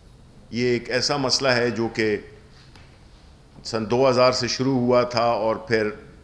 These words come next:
जब एनआरओ दिया गया पीएमएलएन को और पाकिस्तान पीपल्स पार्टी को, तो उसके बाद इस पे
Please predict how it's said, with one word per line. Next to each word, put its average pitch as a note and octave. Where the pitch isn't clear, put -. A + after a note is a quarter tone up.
जब A2+
एनआरओ B2
दिया A#2+
गया G#2+
पीएमएलएन A2+
को A2+
और G#2
पाकिस्तान G2+
पीपल्स G2+
पार्टी G#2+
को, G2+
तो B2+
उसके C#3+
बाद C3
इस C#3
पे A2